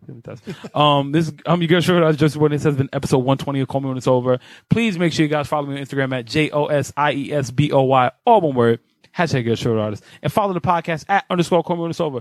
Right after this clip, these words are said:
Subscribe to the show on all platforms, including Spotify, iTunes, Google Play, Music, whatever,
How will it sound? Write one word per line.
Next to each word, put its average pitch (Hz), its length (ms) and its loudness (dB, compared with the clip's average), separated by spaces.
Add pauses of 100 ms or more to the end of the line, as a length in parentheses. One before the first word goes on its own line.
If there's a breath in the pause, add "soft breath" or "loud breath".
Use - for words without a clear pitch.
(240 soft breath)
Subscribe 202 520 2
to 208 140 -2
the 190 140 -6
show 196 260 2
on 180 120 -2
all 190 220 2
platforms, 180 640 -2
including 180 760 -2 (460)
Spotify, 143 640 -2 (360)
iTunes, 156 600 -2 (360)
Google 143 500 0 (180)
Play, 147 400 -6 (140)
Music, 127 380 -6
whatever, 113 440 -10